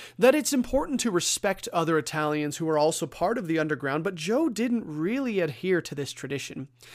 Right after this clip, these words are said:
He extorted and demanded hefty monetary tributes from any mob boss he could get a hold of. So when war broke out between him and Salvatore Maranzano,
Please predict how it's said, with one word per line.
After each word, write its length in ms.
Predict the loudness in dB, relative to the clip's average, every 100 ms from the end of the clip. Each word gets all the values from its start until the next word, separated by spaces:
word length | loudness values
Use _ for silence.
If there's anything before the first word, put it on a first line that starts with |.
| -20 -12
He 240 | -4 -4
extorted 800 | -4 -6 -8 -4 2 4 4 0
and 280 | -2 -2 -2
demanded 440 | -2 -2 -2 -4 -4
hefty 380 | -4 -4 -4
monetary 600 | 0 0 0 0 0 -2
tributes 480 | -2 -6 -2 -2 -4
from 240 | -6 -6 -4
any 240 | -2 2 4
mob 340 | 4 4 4
boss 280 | 6 6 4
he 100 | -2
could 160 | -4 0
get 120 | 0
a 60 |
hold 260 | 2 2 2
of. 280 | -2 -8 -16 _ _ -20 -20 -20 _ _ -8
So 120 | -2
when 160 | 0 4
war 180 | 6
broke 300 | 8 6 6
out 160 | 6 4
between 260 | 2 0 0
him 220 | 2 2
and 100 | 0
Salvatore 640 | 2 2 0 0 2 4
Maranzano, 760 | 2 0 0 4 4 4 2 -2